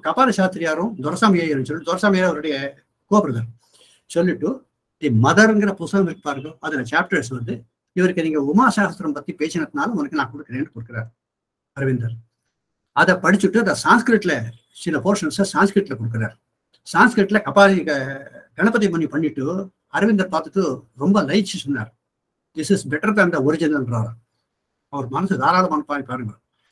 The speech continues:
அவர் எழுதினதை இவர் சம்ஸ்கிருதத்துல எழுதியிருக்கிறார். "It is better than the original"னு கூட்டு கோவியும் கொடுக்கிறார்.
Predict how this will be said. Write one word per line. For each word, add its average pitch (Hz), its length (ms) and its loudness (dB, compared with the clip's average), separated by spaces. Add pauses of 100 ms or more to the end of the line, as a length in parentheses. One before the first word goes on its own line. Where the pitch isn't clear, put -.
(140)
அவர் 139 200 -2
எழுதினதை 190 440 8
இவர் 160 240 -4
சம்ஸ்கிருதத்துல 190 520 0
எழுதியிருக்கிறார். 147 680 -2 (580)
"It 180 60 -4
is 165 180 4
better 185 160 4
than 233 200 6
the 185 80 6
original"னு 185 420 4
கூட்டு 180 200 -6
கோவியும் 156 340 -6
கொடுக்கிறார். 117 340 -10